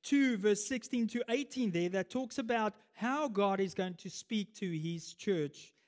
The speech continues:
in the end times, in the last days. It says there, "But this is what was uttered through the prophet Joel.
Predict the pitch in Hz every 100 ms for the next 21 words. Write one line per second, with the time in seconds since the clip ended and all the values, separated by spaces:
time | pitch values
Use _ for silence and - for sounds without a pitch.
0 | _ 208 220 220 202 208 208 233 233 220
1 | 226 233 226 180 151 180 180 196 240 208
2 | 160 233 196 135 - - _ _ _ _
3 | _ _ _ _ _ _ - 175 262 247
4 | 190 208 202 202 - _ _ _ _ _
5 | _ _ - 175 233 330 311 220 247 254
6 | 226 240 226 262 214 220 233 214 214 208
7 | 226 175 - 160 139 143